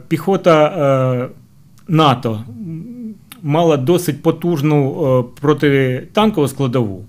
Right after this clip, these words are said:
то ця машина, е, м-, м-, мала,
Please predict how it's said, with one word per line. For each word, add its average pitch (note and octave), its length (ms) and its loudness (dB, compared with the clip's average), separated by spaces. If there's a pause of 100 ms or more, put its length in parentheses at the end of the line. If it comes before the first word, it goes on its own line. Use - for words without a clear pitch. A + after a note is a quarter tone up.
(640)
то F3 280 6
ця G3 240 -2
машина, F3 680 0
е, D#3 40 -2 (800)
м-, D3 360 0
м-, D#3+ 160 2
мала, D#3+ 520 4